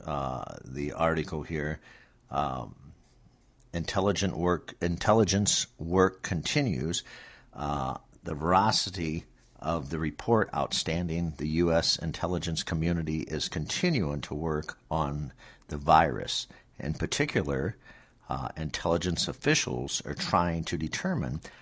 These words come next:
how many cases, deaths occurred in countries like China, where the U S, uh, officials state that the, uh, original, uh, the official figures cannot be trusted.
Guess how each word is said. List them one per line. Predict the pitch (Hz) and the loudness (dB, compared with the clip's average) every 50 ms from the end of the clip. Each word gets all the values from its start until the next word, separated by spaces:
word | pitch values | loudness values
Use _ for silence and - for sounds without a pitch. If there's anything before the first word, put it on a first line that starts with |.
| - _ - | -20 _ -2
how | - 120 120 | 2 4 4
many | 120 110 95 | 4 4 2
cases, | 85 - - 110 98 101 92 - 92 90 - 92 | 0 -2 -2 0 0 2 2 0 0 -2 -2 -4
deaths | 76 73 85 90 90 - - - | -2 0 2 2 2 2 0 -2
occurred | - - - - 107 95 92 87 82 | -4 -6 -6 -2 0 0 2 0 0
in | 82 | -2
countries | - - 92 87 - 85 76 78 | -2 -2 -2 -2 -2 -4 -4 -2
like | 76 - - - | -4 -4 -4 -4
China, | - - - - 139 170 175 143 85 53 50 - 92 - - - - - - _ | -6 -2 0 2 2 2 2 2 0 -2 -2 -4 -6 -8 -12 -18 -20 -20 -12 _
where | 78 85 78 | -2 -2 0
the | 71 76 | 2 4
U | 82 85 82 82 | 4 6 6 6
S, | 85 85 - - - - - - - - | 6 4 4 2 -2 -2 -4 -6 -8 -4
uh, | 78 76 73 65 - - | -2 0 0 0 0 -2
officials | 73 - - 101 90 - - 71 - | -4 -2 -2 -2 -2 -2 -4 -4 -4
state | - - 78 78 78 76 76 - - - - - - - _ - | -4 -2 -2 -2 -2 -2 -4 -6 -10 -18 -20 -20 -20 -20 _ -6
that | 80 76 - | -6 -6 -4
the, | - 80 78 76 73 - - - - | -2 -2 0 0 -2 -4 -6 -6 -4
uh, | 76 76 73 69 - - | -2 -2 0 -2 -2 -2
original, | 80 80 73 76 95 107 110 107 110 113 107 104 104 - - _ _ _ - _ - - | -2 -2 0 2 4 4 4 2 2 2 2 2 2 0 -4 _ _ _ -20 _ -6 0
uh, | - 82 | 0 2
the | 80 73 - | 2 2 0
official | - - 117 107 - - 90 | 0 2 4 4 4 2 0
figures | - - - 160 131 101 82 71 76 - - | -2 0 2 2 2 4 2 2 2 2 0
cannot | - 82 78 78 73 - | 0 0 0 0 0 -2
be | 71 69 65 | -4 -4 -6
trusted. | 64 - - - - - 107 - - - - - - - | -6 -6 -8 2 6 8 8 8 6 2 -2 -4 -8 -12